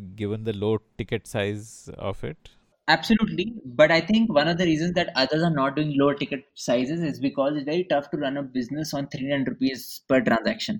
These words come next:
Speaker 2: you know, where the lifetime value is, let's say, under one thousand rupees. Incredibly hard to cover even customer acquisition prices in that. The goal is not to become a billion dollar business. The goal is to unlock human potential. So, um,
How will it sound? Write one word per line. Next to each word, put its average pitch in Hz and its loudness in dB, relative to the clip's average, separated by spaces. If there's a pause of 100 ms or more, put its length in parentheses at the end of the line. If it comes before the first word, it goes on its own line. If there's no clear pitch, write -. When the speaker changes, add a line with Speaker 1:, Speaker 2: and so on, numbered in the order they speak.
(140)
Speaker 2:
you 117 2
know, 123 4
where 127 4
the 135 4
lifetime 123 4
value 113 4
is, 117 0
let's 113 0
say, 117 -2
under 120 2
one 117 2
thousand 117 2
rupees. - -4
Incredibly 147 2
hard 117 6 (260)
to 117 2
cover 123 6 (260)
even 147 0
customer 139 0
acquisition 123 2
prices 110 0
in 110 4
that. 104 -2
The 180 8
goal 165 8
is 214 8
not 185 6
to 156 0
become 160 4
a 156 2
billion 131 8
dollar 117 4
business. 113 0
The 147 -4
goal 143 4
is 147 2
to 165 2
unlock 131 2
human 120 0
potential. 110 -4 (300)
So, 151 4 (220)
um, 123 2